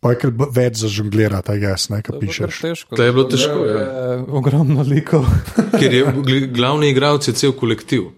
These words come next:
Speaker 3: Kakorkoli vidiš, da so neki, jaz, da sva Matevž pa Jarš vseeno kao malo bolj izpostavljena, še vseeno je kolektiv glavni igralec. In si skozi jih njih mogel nekako vse skupaj izpostavljati.
Speaker 1: No, ja.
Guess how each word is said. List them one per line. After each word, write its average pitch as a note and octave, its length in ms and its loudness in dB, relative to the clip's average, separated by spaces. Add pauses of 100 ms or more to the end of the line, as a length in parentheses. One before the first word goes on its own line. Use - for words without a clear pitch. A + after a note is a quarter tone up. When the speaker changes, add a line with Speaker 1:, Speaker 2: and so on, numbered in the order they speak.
(760)
Speaker 3:
Kakorkoli B2 480 2
vidiš, A#2+ 240 2
da G#2+ 120 -2
so B2 220 2
neki, A2 380 -2
jaz, G2+ 280 2
da G#2+ 140 -6
sva G2+ 260 0
Matevž G#2+ 420 0
pa G2 200 -2
Jarš G2+ 320 2
vseeno G#2+ 320 0
kao G#2 240 -2
malo G2 220 -2
bolj G#2+ 160 0
izpostavljena, A2 520 0
še - 140 -2
vseeno A#2 280 2
je G2+ 100 2 (760)
kolektiv G#2 460 0
glavni E2+ 340 -2
igralec. F2 400 -4 (380)
In G#2 120 -2
si - 140 2
skozi - 320 2
jih - 140 -4
njih A#2 240 2
mogel F2+ 420 -2
nekako F#2 380 -6
vse - 200 0
skupaj - 300 -2
izpostavljati. - 640 -10 (960)
Speaker 1:
No, C#3+ 220 -6
ja. F3+ 120 -6